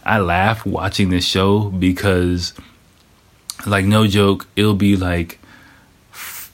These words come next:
you can count it. You can count it. Like, you can count down literally between two to five minutes of actual story,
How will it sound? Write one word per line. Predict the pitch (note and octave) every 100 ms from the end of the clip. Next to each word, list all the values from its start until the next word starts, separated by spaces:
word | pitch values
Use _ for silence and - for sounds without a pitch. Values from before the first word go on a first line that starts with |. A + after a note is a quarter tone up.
| _ _ - -
you | - F#3+
can | E3+ C3
count | A#2 F#2+ F2+
it. | - -
You | A#2+
can | A2 F#2+
count | - G#2+ G2+
it. | D2+ - -
Like, | F2+ F2+
you | G#2+
can | G2+
count | - - G#2+ F#2
down | F2+ D#2+ F2 - - -
literally | G2+ B2 B2 A2+ A2
between | F#2+ F#2 - F#2 F2+ E2+ - - _ _ _ _ -
two | - - - B2 C3 C#3 D3
to | C#3+ F#2+
five | - G#2 G2+ G#2
minutes | G2 G2 G#2+ G2 -
of | -
actual | - G2 - - E2
story, | - - - F#2 G2+ B2 C#3